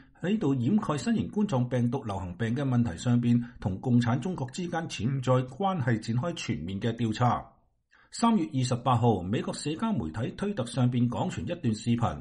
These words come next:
內容為係香港嘅香港電台記者對世界衛生組織嘅官員艾爾沃德嘅視頻採訪。訪問當中，記者向艾爾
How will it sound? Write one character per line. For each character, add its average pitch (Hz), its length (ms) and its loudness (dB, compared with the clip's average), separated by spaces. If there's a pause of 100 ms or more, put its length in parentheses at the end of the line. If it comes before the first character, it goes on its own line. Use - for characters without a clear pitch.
內 135 220 2
容 95 140 0
為 90 140 -4
係 120 280 0
香 208 160 0
港 - 200 -2
嘅 143 260 -2
香 208 100 -2
港 208 220 -2
電 127 220 4
台 78 240 -4 (280)
記 160 200 6
者 156 200 -2
對 175 200 0
世 160 140 -8
界 165 180 -4
衛 143 180 0
生 208 240 0
組 - 180 -4
織 - 100 -8
嘅 139 180 -4
官 214 200 2
員 80 300 -4
艾 110 120 -6
爾 110 140 -2 (260)
沃 - 180 -6
德 - 120 -6 (140)
嘅 110 260 0
視 - 300 -6
頻 101 220 -4
採 - 200 -10
訪。 98 360 0 (280)
訪 107 180 2
問 120 160 4
當 139 200 4
中， 147 240 0
記 156 140 0
者 151 160 -2
向 156 160 -2
艾 117 160 -2
爾 117 120 2